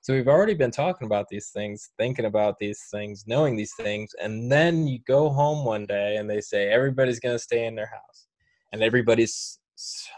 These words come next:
like, docile, and they go, "Great, I'm gonna stay in my house." And they're gonna go, "You guys can't see each other," and they go, "Great, we can't see each <laughs> other." You know, and it's, it's, it's crazy to me because you're watching this all and you're going, "Okay, so within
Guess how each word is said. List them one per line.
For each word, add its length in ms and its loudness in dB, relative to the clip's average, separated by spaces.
like, 260 0
docile, 640 2
and 100 -8
they 100 -6
go, 280 -10
"Great, 460 -6
I'm 80 -8
gonna 140 -8
stay 280 0
in 100 -2
my 180 -2
house." 340 -8
And 80 -8
they're 80 -4
gonna 180 -2
go, 160 0
"You 180 -2
guys 240 4
can't 280 -4
see 180 -6
each 300 -6
other," 240 -8
and 120 -10
they 80 -6
go, 180 -8
"Great, 500 0
we 80 -10
can't 300 -2
see 200 -2
each 220 0
<laughs> 40 2
other." 160 8
You 100 10
know, 180 10
and 100 10
it's, 240 2
it's, 280 2
it's 280 6
crazy 520 6
to 100 4
me 180 2
because 380 0
you're 120 2
watching 460 2
this 220 -2
all 200 2
and 80 -2
you're 80 -4
going, 340 -2
"Okay, 420 -2
so 540 -2
within 720 0